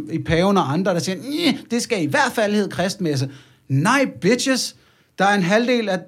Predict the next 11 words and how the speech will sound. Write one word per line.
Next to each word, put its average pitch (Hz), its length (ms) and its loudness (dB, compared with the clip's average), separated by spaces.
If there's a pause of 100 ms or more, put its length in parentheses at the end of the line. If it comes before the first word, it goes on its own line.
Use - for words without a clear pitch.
(160)
den 208 160 0
her 190 260 0 (320)
kontinents 185 520 -2
befolkning, 202 600 -4
der 185 140 -6
ikke 202 180 -6
ser 220 220 -2
det 208 120 -6
som 185 160 -4
en 185 80 -2
kristmesse, 170 680 -4